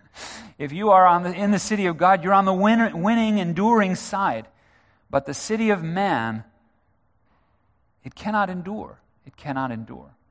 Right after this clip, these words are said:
Right? This is sobering when we think about our societies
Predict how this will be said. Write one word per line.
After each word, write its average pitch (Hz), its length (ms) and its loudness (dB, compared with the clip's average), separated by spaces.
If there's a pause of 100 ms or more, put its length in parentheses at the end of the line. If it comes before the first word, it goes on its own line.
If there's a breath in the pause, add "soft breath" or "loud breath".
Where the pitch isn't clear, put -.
(220)
Right? 180 180 -20
This 170 140 -10
is 180 100 -8
sobering 202 640 0
when 180 140 -4
we 180 80 -6
think 196 200 -8
about 151 380 2 (320 soft breath)
our 165 200 6
societies 127 760 -2